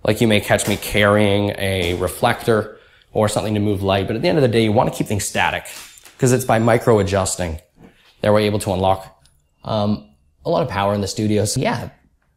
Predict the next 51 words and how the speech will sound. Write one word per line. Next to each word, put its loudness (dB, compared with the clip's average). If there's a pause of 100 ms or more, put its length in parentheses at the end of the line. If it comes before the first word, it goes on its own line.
(120)
if -10
we 0
zoom 0
into 0
the -4
edge -4
here, -8
you -10
know, -2
there's -4
a -4
bit -4
of -8
tweaking -6
to -8
make -8
that -10
work, -6 (260)
rearranging -4
our -6
light -4
stands, -8
but -6
we -6
see -2
now -4
we -4
have -4
a -6
pretty -2
hard, 0 (460)
decently 0
hard 0
F -6
thirteen -6
edge, -4 (220)
so -2
that'll 0
be -2
nice. -6
Uh, -6
you -2
want -2
the -6
edges -8
of -10
your -14
product -8
to -12
be -10
sharp. -6